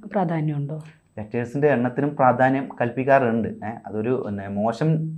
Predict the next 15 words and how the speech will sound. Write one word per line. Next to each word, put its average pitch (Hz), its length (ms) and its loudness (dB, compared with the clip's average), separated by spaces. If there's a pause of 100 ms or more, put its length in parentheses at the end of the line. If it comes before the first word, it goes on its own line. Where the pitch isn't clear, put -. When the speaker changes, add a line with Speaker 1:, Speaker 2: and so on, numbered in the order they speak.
(180)
Speaker 2:
അത് 113 100 -4 (360)
ഒരു, 127 180 -4
അതും 131 160 0 (100)
date 127 220 2
of 107 80 0
ബർത്തിനനുസരിച്ചിട്ട് 123 760 -2 (220)
നമ്മൾ 117 240 0
നോക്കേണ്ട 110 300 0 (100)
കാര്യമാണ്. 104 380 2 (720)
ശരിക്കും 135 300 -2
പറഞ്ഞാൽ 156 280 2
അതിലധികം 127 480 0
ഇമ്പോർട്ടൻ്റ് 110 460 0
ഇല്ല. 92 120 -8 (1040)
അതിൽ 123 180 -2